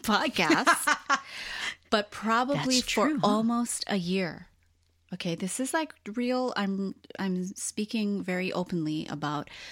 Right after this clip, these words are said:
Speaker 1: so there was a lot to adjust to. There were things I wasn't used to. My body took kind of a,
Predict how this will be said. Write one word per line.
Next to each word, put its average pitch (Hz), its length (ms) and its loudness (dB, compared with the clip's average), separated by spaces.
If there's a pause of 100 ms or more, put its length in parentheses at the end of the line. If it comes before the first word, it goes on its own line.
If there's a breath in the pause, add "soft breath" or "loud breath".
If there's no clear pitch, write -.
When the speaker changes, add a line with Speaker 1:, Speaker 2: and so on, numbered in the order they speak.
Speaker 1:
so - 380 -2
there 202 200 0
was 214 120 -2
a 220 80 -2
lot 185 300 0
to 220 140 0
adjust 175 420 -2
to. 190 200 -2
There 175 160 -2
were 156 140 -2
things 185 420 0
I 175 100 0
wasn't 160 280 -2
used 180 360 -2
to. 170 260 -4 (340 loud breath)
My 165 200 0
body 170 500 -2
took - 360 -4
kind 170 280 -2
of 165 120 -4
a, 151 300 -4